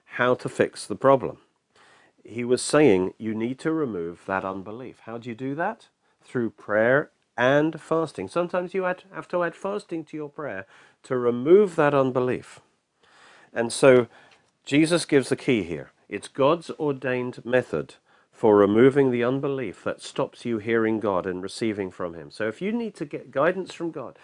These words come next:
if you need to receive God, from God, if you need to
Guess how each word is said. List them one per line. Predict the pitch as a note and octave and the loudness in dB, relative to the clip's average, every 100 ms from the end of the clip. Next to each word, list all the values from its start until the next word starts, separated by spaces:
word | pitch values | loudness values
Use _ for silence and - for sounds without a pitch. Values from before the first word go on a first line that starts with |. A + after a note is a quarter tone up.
| - - | -20 -20
if | - - | -16 -10
you | E3+ | -6
need | F#3+ G3 F#3+ | -6 -6 -10
to | - E3+ | -6 -4
receive | D3 C3 - F3+ G3 D#3+ | -4 -6 -4 -2 -2 -4
God, | B2+ - _ _ _ _ | -8 -10 _ _ _ _
from | - C3 | -6 -4
God, | A#2+ G#2 F#2 | -4 -4 -4
if | G2+ - | -6 -6
you | F3+ | -4
need | F3+ F#3 - | -2 -6 -6
to | D3 C3 | -2 -2